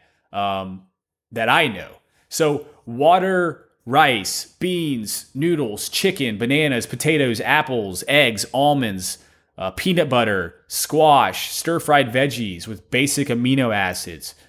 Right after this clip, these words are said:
casseroles, prepping these foods. Like, get the stuff that is at low cost that can make a large quantity of food. Make sure you're getting your proteins. Make sure you're eating healthy. Don't go buy a bunch of frozen dinners. Um, but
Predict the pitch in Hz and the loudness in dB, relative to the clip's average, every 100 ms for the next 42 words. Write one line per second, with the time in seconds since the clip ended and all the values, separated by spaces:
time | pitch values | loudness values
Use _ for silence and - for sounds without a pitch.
0 | _ - 139 139 156 - 117 95 65 - | _ -4 2 4 4 0 0 -2 -6 -12
1 | - - _ _ - 165 175 180 143 120 | -16 -18 _ _ 0 2 4 2 0 -2
2 | - 156 170 123 98 117 104 - _ _ | -4 0 0 0 -2 -4 -4 -8 _ _
3 | _ _ - 123 220 226 - - 196 233 | _ _ -18 2 4 4 -2 0 0 0
4 | - 175 147 139 117 127 190 226 - 147 | 0 0 2 0 0 2 2 0 0 6
5 | 156 139 - 127 127 - 139 139 147 151 | 6 4 0 -2 -2 0 -2 0 -2 -4
6 | 123 120 147 143 - 156 156 139 113 - | 0 2 2 -2 -2 0 2 2 0 0
7 | 117 110 113 127 147 226 - 247 240 170 | 0 2 2 2 2 2 0 0 2 2
8 | 170 165 143 139 113 101 - 113 117 139 | 2 2 0 0 -4 -4 -6 -6 -4 -4
9 | 196 - 202 151 143 120 98 147 190 - | -4 -2 -2 -2 -2 -4 0 0 0 -2
10 | 107 110 - - - 185 220 160 156 143 | -2 -4 -10 -8 -2 2 2 4 6 6
11 | 139 135 113 - 135 113 98 110 135 95 | 2 0 -6 -2 -2 -2 -2 -2 -2 -2
12 | 87 - - _ _ _ 113 113 107 104 | -6 -12 -14 _ _ _ 2 4 4 0
13 | 104 - _ _ 131 165 165 - | -6 -14 _ _ 0 2 2 -4